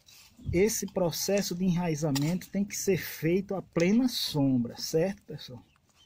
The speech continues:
Não pode levar sol, porque senão não vai dar certo. Pode encostar terra pra que não entre ar, o oxigênio não penetre, certo, pessoal?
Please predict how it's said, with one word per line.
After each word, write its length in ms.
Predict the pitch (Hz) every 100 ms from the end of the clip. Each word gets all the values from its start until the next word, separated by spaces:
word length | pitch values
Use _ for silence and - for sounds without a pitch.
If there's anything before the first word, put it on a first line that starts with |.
| _ _ _ _
Não 300 | 127 151 226
pode 400 | 226 170 185 202
levar 380 | 196 196 185 202
sol, 500 | - 156 127 117 -
porque 300 | 151 - 160
senão 380 | 156 160 160 170
não 260 | 180 220
vai 180 | 165 180
dar 140 | 190 202
certo. 500 | - 120 110 - _ _ _ _ _ - _ _ _ - _ _ -
Pode 300 | 165 202 208
encostar 480 | 202 190 - 170
terra 580 | - 139 135 147 165 202 - - _ _ -
pra 160 | 151
que 160 | - 160
não 340 | 160 185 151
entre 400 | 147 151 123 135
ar, 340 | 123 127 156 - _ _ _ -
o 120 | 147
oxigênio 600 | 143 - 160 135 147 156
não 140 | 170
penetre, 720 | 175 160 139 139 147 156 - -
certo, 500 | - - 135 156 -
pessoal? 260 | - - -